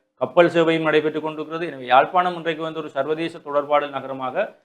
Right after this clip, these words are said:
மாறுவதற்கான ஆரம்ப வேலை திட்டங்களை செய்து கொண்டிருக்கு. எனவே இந்த கடவுச்சீட்டு அலுவலகம்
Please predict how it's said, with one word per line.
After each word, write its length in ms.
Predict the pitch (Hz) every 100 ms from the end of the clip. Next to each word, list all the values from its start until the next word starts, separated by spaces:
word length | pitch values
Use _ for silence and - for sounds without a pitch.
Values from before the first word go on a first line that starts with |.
| _ -
மாறுவதற்கான 600 | 143 185 185 160 151 147
ஆரம்ப 320 | 135 139 143 139
வேலை 200 | 131 127
திட்டங்களை 380 | 123 113 131
செய்து 220 | 147 135 127
கொண்டிருக்கு. 360 | 123 117 - _
எனவே 240 | 131 139 143
இந்த 140 | 131
கடவுச்சீட்டு 520 | 131 143 165 170 147
அலுவலகம் 360 | 131 123 135